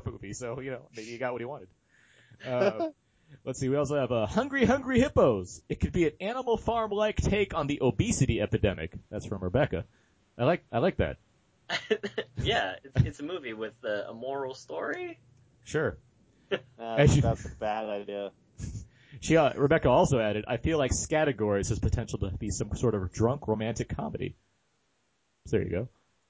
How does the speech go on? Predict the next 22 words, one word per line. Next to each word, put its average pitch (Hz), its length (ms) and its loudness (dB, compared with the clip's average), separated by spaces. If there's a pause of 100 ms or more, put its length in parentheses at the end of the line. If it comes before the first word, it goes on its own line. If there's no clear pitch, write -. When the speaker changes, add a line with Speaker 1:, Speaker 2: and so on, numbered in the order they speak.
(840)
Speaker 1:
Maybe, 101 360 2
maybe 98 180 0
starring, 92 380 -4
uh, 87 220 0 (1300)
Olympus 98 280 2
Has 92 100 0
Fallen's 85 320 2
Gerard 87 300 4
Butler. 95 260 2 (600)
Um, 107 340 8 (560)
<laughs> - 560 -6
uh, 139 240 8 (800)
and, 160 260 0
uh, 160 100 2
finally 196 340 2
we 175 140 0
have 160 360 2
from, 120 220 -2
from 123 180 -2
Izzy, 135 380 4 (420)
uh, 127 300 6
Nerf, 139 360 4